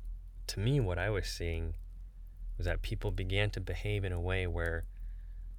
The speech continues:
this seemed like the worst thing possible,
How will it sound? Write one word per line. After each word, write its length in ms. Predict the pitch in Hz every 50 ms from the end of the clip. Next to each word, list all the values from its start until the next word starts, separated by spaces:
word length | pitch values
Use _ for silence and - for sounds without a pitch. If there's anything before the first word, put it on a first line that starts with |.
| - - - - - - - - - - - - - - - - - - - - - - - - - - - - - - - -
this 300 | 117 104 101 101 95 -
seemed 460 | - - - - - - 101 95 92
like 160 | 87 82 -
the 80 | - 87
worst 300 | 82 85 85 - - -
thing 180 | 90 87 87
possible, 540 | 87 - 87 90 90 - - - 85 85 -